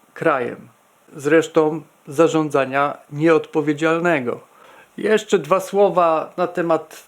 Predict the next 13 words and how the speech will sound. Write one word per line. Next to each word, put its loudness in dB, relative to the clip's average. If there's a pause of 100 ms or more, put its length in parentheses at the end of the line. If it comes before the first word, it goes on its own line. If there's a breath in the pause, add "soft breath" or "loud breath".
tej 4
wizyty, 2 (200)
y, -8 (100)
Pinokia 0
we -4
Lwowie. 2 (1500 soft breath)
Y, -10
jak -4
się 4
okazało, 2 (1300)
pan 0
Pinokio 0
odwiedził 0